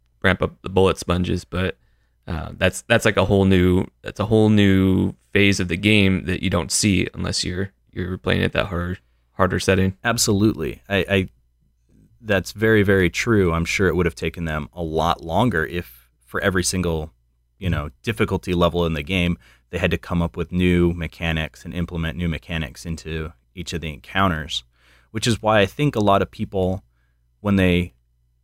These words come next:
Speaker 2: implement difficulty settings in video games, just do the simple, like, "Oh yeah, the, on hard difficulty, all the enemies are gonna have double the hit points and do double the damage."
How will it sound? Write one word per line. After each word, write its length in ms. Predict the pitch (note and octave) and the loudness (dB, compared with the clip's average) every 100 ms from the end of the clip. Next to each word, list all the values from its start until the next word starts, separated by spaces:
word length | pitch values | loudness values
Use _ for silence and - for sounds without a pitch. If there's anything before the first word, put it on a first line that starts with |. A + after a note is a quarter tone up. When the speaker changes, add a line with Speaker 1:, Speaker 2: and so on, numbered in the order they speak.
| _ - | _ -6
Speaker 2:
implement 400 | C3+ C3+ G2 E2+ | 0 2 2 0
difficulty 440 | G2+ - F#2 G2 | -6 -6 -8 -6
settings 460 | - F#2 F2+ F2 - | -2 0 2 0 -4
in 200 | G#2+ F#2 | -2 -2
video 340 | E2+ G#2 A#2+ G2+ | 0 2 4 2
games, 500 | E2+ D#2+ D#2+ E2+ - _ _ _ _ | 0 -4 -6 -10 -18 _ _ _ _
just 240 | A#2+ F#2+ | -4 -2
do 180 | G2+ D3+ | 2 2
the 80 | F2 | 4
simple, 420 | - A2 G#2+ F2 | 4 2 2 0
like, 280 | E2 E2 - | 2 0 -2
"Oh 60 | A2+ | -2
yeah, 240 | G2 E2 - _ | 2 0 -2 _
the, 200 | G2+ F2+ | -6 -6
on 160 | F#2+ F#2 | -4 -4
hard 260 | F2 G#2+ F#2 | -2 0 0
difficulty, 440 | F#2 - F2 F#2 | -2 -6 -8 -2
all 80 | F2 | -2
the 100 | E2 | 0
enemies 320 | E2+ E2+ D#2+ | 0 0 -2
are 40 | D#2+ | -6
gonna 140 | E2 | -6
have 200 | D#2+ D2+ | -6 -6
double 220 | E2+ D#2+ | -6 -6
the 80 | D2+ | -6
hit 180 | - - | -6 -8
points 340 | E2+ D#2+ D2 | -8 -10 -8
and 80 | F2+ | -8
do 140 | E2+ E2 | -6 -4
double 260 | D#2+ D2+ | -6 -8
the 100 | D2 | -10
damage." 580 | D#2 G2+ F#2+ D2+ D2+ - | -6 -2 -2 -4 -8 -14